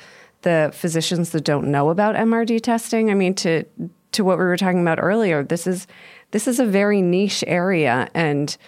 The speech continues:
you know, especially in, in A Y A cancer, but certainly across the board with cancer, you don't know about this stuff. You don't think about this stuff until you need to think about it.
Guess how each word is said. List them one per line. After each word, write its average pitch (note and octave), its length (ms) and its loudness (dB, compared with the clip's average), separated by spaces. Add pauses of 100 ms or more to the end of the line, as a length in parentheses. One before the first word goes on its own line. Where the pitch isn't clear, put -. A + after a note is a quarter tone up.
(400)
you F3+ 120 2
know, D#3+ 140 2
especially E3+ 920 0 (120)
in, D3+ 520 0 (480)
in D#3+ 120 2
A D#3 180 2
Y C#3 120 2
A F#3+ 240 2
cancer, D3 500 -2
but D#3 200 -6
certainly C#3+ 480 -2
across C#3 340 -2
the D3 100 -6
board F3+ 280 0
with D#3+ 140 -6
cancer, D3 580 -2
you E3+ 100 -2
don't B3 260 0 (540)
know F#3 280 2
about G3 260 0
this F3+ 120 -4
stuff. F#3+ 280 -4
You G3 80 0
don't A#3 200 -2
think A3+ 220 0
about F#3 240 0
this E3 120 -6
stuff D#3 220 -2
until E3 220 -2
you E3 160 2
need F#3 220 2
to G3 80 -2
think - 200 -8
about D#2 240 -2
it. B1+ 200 -6